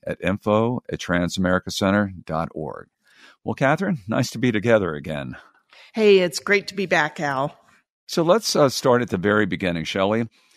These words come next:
Speaker 1: What is meant by the term financial literacy?
Speaker 2: According to Investopedia,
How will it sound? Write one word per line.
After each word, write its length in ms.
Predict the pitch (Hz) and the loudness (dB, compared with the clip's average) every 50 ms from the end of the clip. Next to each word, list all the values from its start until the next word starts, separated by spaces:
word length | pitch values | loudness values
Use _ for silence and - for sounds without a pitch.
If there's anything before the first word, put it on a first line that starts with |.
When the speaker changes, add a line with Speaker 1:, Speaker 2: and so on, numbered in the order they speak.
| _ _ _ _ | _ _ _ _
Speaker 1:
What 160 | - 160 202 254 | -2 0 2 2
is 160 | 226 - - | 2 0 0
meant 380 | 123 123 117 113 117 110 - | 2 4 4 4 4 2 0
by 180 | - 101 95 95 | 0 0 0 0
the 100 | 82 90 | -2 -4
term 380 | - - 92 87 87 85 82 76 | -6 -4 -4 -2 -2 -2 -4 -4
financial 720 | - - 82 82 85 90 98 104 98 - 104 92 92 80 | -4 -4 -4 -2 -2 -2 -2 -2 -2 -2 -2 -2 -2 -4
literacy? 760 | 73 71 87 80 69 60 53 58 - - - - 58 57 - _ _ _ _ - | -6 -8 -8 -8 -8 -10 -14 -10 -10 -10 -10 -10 -12 -14 -16 _ _ _ _ -10
Speaker 2:
According 480 | 226 - - 311 320 359 494 466 370 - | -10 -8 -4 -4 -4 -4 -4 -8 -8 -10
to 420 | - - 233 226 226 233 240 220 - - | -8 -6 -4 -4 -4 -4 -4 -8 -8 -10
Investopedia, 1080 | 190 185 170 214 233 240 - - - 196 - - 247 233 185 147 147 - - - 359 | -10 -4 0 0 0 0 0 -6 -8 -10 -6 -4 -4 -4 -4 -4 -6 -4 -4 -4 -4